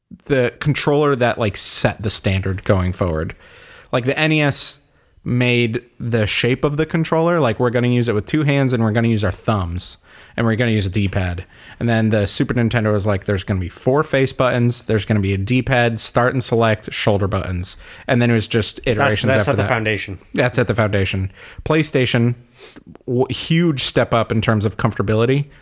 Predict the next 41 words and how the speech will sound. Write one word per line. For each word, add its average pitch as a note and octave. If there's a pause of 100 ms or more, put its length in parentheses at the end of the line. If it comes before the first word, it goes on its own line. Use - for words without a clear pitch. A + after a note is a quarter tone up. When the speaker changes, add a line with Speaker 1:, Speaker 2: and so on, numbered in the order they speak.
(100)
Speaker 1:
Like, -
huge D3
handles, C3
which A2+
I G#2+
think E3
at B2+
the B2
Speaker 2:
Oh. -
Speaker 1:
time A#2+
people B2
would A#2
have A2+
been A2
like, G2
"What A#2+
the G2
hell G2+
are F#2+
those?" G#2 (520)
Um, G2 (260)
and B2
then A2
two D3+
buttons G#2
on A2
top, G2
Speaker 2:
But A2+
then A#2+
Speaker 1:
two A2
Speaker 2:
you A2+
held C#3
Speaker 1:
shoulder B2+
Speaker 2:
it A#2
and G#2+
Speaker 1:
buttons. G#2+
Speaker 2:
you G#2
just G2+
went, G2
"Ooh." A#2
Speaker 1:
Oh, G2